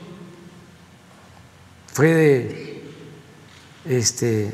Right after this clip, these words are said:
avasallado por los que vienen del antiguo régimen, ministros, este,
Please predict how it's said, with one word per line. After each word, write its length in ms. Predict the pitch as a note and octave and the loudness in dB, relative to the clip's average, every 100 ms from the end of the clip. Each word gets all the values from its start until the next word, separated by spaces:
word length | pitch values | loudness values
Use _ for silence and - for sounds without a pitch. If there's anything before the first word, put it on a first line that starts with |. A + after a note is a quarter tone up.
| A#2 | 0
avasallado 760 | B2 B2+ C3 C3+ D3 E3+ F3 G3 - - - - - - - - - - - - - - - - - - - - - | 2 2 2 2 4 2 0 -8 -12 -18 -20 -20 -20 -20 -20 -20 -20 -20 -20 -20 -20 -20 -20 -20 -20 -20 -20 -20 0
por 220 | C3 C3+ | 2 4
los 400 | B2 B2+ B2+ A2+ | 2 2 0 -2
que 440 | - B2 A2+ G#2 F#2+ - - - - - - - - - - - - - | -2 0 2 0 -2 -10 -18 -18 -20 -20 -20 -20 -20 -20 -20 -20 -20 -14
vienen 480 | A2+ C3+ D3+ D3+ C3+ | -2 2 2 2 2
del 180 | B2 A#2 | 2 0
antiguo 380 | A2+ C3+ C#3+ C#3 | 0 0 2 2
régimen, 500 | F3+ D3 D3+ C#3+ D3+ - - - - - - - - - - - - - - - - - - - | 2 0 -2 -2 -6 -10 -18 -20 -20 -20 -20 -20 -20 -20 -20 -20 -20 -20 -20 -20 -20 -20 -10 0
ministros, 880 | C#3 C#3 D#3 - C#3 C3 - - - - - - - - - - | 2 4 2 0 -2 -2 -4 -10 -14 -20 -20 -20 -20 -20 -20 -14
este, 880 | - B2 G#2+ - A#2+ A2 G#2 F#2 G2+ | -4 -2 -2 -2 0 2 0 -2 -8